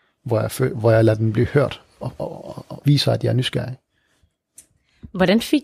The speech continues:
Speaker 2: du, øh, ideen til at tilbyde, øh, hjemløse at kunne komme her og få en, øh, en klipning?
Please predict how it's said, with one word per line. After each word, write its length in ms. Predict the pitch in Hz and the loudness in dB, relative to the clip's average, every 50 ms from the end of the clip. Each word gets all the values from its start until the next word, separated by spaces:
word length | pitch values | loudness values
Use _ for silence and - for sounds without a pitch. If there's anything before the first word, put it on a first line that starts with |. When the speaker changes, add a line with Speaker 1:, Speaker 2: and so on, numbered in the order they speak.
| - _ | -2 _
Speaker 2:
du, 180 | - 233 214 208 | -2 2 2 4
øh, 140 | 190 185 180 | 4 4 2
ideen 460 | - 214 202 - 285 277 262 196 170 | 0 -2 -2 0 2 4 4 2 2
til 200 | - - - 247 | -2 0 2 4
at 200 | 233 208 180 170 | 4 4 4 2
tilbyde, 600 | - - 240 247 240 - 240 214 190 180 165 156 | 0 0 0 0 0 0 -2 0 0 2 2 2
øh, 180 | 156 156 156 151 | 2 4 2 2
hjemløse 1000 | 156 160 175 196 226 247 247 226 214 202 - - 202 196 190 190 - 190 185 214 254 254 254 247 - _ _ _ _ _ - 294 - | 2 0 2 2 2 2 0 0 -2 -4 -4 -4 -2 -2 -2 -2 -4 -6 -8 -12 -14 -18 -20 -20 -20 _ _ _ _ _ -12 -6 -4
at 280 | 240 220 220 202 - | -4 -4 -4 -6 -8
kunne 140 | - - 196 | -10 -10 0
komme 240 | - 208 196 220 214 | 0 2 2 2 2
her 240 | 233 233 196 190 185 | 2 2 2 0 0
og 300 | 185 - - 190 190 180 | -2 -4 -2 -4 -4 -4
få 200 | - - 233 226 | 0 0 2 2
en, 180 | 196 185 180 180 | 2 0 0 -2
øh, 300 | 175 175 175 180 196 214 | -2 -2 -2 -2 -2 -4
en 100 | 202 202 | -4 -2
klipning? 420 | - 220 226 - - 196 185 175 | -2 -2 -2 -2 -4 -8 -8 -10